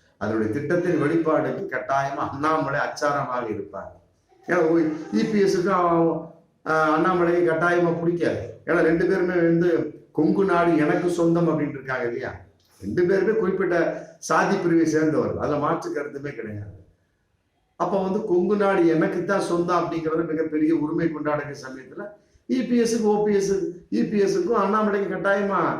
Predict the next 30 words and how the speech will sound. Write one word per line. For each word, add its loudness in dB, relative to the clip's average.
அன்னையிலிருந்தே 0
பிடிக்கல. -4
ஈரோடு 2
கிழக்கு 0
தொகுதியிலே 0
பிடிக்காத 0
வாய்ப்பு -2
தான். -14
அப்ப -2
என்ன 0
ஆகும்? 0
தனிப்பட்ட 0
முறையில் 0
தனித்து 2
விடப்படுவார் 0
எடப்பாடி -4
அப்படிங்கிறத -8
பகிரங்கமான -6
உண்மை. -14
பார்ப்போம் -8
மோடியினுடைய 2
ஆட்சி -2
எப்படி -2
இருக்கும், -4
அதன் 0
வெளிப்பாடு 0
ஓ 0
பி -2
எஸ் 2
உடைய 0